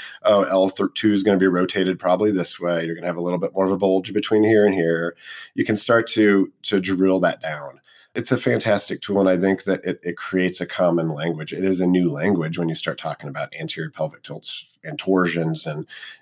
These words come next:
you know, tibial torsion and, and things like that, and it can feel a little bit overwhelming. But compared to learning pinyin,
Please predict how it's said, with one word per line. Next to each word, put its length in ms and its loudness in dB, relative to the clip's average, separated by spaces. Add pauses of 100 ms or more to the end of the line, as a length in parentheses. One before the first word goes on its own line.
you 120 0
know, 80 4
tibial 380 4
torsion 640 0
and, 220 -6 (240)
and 140 2
things 220 2
like 140 0
that, 160 2
and 100 -10
it 60 -10
can 120 0
feel 220 2
a 40 2
little 200 0
bit 180 -2
overwhelming. 720 0 (360)
But 280 2
compared 320 0
to 60 2
learning 440 4
pinyin, 520 0